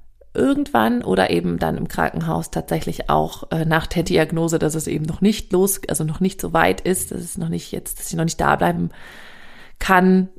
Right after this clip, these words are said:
beziehungsweise mein Mann hätte auch nicht mit reingekonnt in dem Moment. Ähm, deswegen bin ich dann entschieden, auch wieder nach Hause zu fahren. Da haben die Wehen dann auch wieder aufgehört.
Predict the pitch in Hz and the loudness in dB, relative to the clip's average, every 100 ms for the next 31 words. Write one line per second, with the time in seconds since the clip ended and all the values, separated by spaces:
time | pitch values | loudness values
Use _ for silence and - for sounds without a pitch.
0 | - - - 160 156 139 160 - - 156 | -10 -2 0 2 2 0 0 -4 -4 -2
1 | 151 156 156 - 156 156 165 - 151 156 | -2 -2 -2 -4 -4 -4 -4 -2 -2 -2
2 | - 156 - - 156 151 156 147 - 156 | -2 -2 -2 -2 -2 0 0 0 0 -2
3 | - - - 165 - - 151 - - - | -8 -8 -6 -4 -4 -6 -8 -4 -4 -4
4 | - 170 - 175 175 170 - 160 - 175 | -6 -14 -18 -8 -6 -2 0 0 2 2
5 | 170 160 160 165 175 170 175 170 165 - | 2 0 0 0 0 -4 -4 -2 -2 -4
6 | - - - - 202 180 170 151 147 - | -14 -14 -14 -2 4 8 8 6 2 2
7 | 254 247 - - - 185 190 | 2 4 4 2 2 0 0